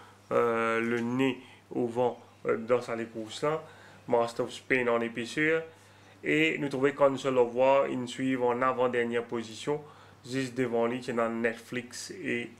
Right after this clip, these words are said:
Aman. La selle, euh, de Pravesh Oril qui finit déplacée sur, euh, From the Ashes en descente.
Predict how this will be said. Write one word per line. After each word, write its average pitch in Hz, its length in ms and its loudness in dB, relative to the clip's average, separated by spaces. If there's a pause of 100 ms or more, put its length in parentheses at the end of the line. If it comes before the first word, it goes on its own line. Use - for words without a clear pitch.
(120)
Aman. 110 360 -2 (540)
La 123 160 0
selle, 143 540 2 (240)
euh, 120 420 4
de 117 640 0 (380)
Pravesh 123 360 0
Oril 127 240 0
qui 131 80 -14
finit 127 220 -6
déplacée 120 640 -2 (300)
sur, - 260 -2
euh, 120 300 4
From 127 300 -2
the 120 60 0
Ashes 120 500 0
en 113 140 0
descente. 151 520 -2